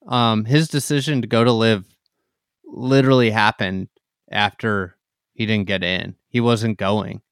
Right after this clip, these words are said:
And he, I think he got super frustrated that he didn't get into this event. And there are a lot, there's a lot of angst, I think, with the Europeans and the top players on the European tour about the, the strategic alliance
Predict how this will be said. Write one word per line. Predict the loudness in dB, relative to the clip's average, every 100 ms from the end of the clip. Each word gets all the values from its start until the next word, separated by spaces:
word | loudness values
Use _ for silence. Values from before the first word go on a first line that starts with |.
| _ _ _ _ _ _
And | -4
he, | -2 -2
I | -4
think | -6 -4
he | -2
got | 0 0 -2
super | -4 -2 -2
frustrated | -4 -2 -2 -2 0 0
that | -2
he | -2 -4
didn't | -2
get | -2
into | -2 -4 -6
this | -8 -10
event. | -4 -2 -4 -8 _ _ _ _ -6
And | -2 0 0 -2 -4 -8
there | -2 2
are |
a | 4
lot, | 4 2
there's | 2 2 4
a |
lot | 4 6
of | 4
angst, | 2 2 0 -4 -14 -20 _ _ _ _ _ _ _ _ -6
I | 0
think, | 0 2
with | 0 0
the |
Europeans | 2 4 2 2 2 2 0 -2
and | -4 -4
the |
top | -6 -2 -2 0
players | -2 2 2 0
on | -2
the | -2
European | -2 -2 -2 -4
tour | -2 -4 -2 -2 -6 _
about | -8 0 2 2 -2 _ _ _ _
the, | -4 0 0 -2 -4
the | -8
strategic | -10 -8 -8 -6 -6 -6
alliance | -4 -2 -2 -6 -12 -18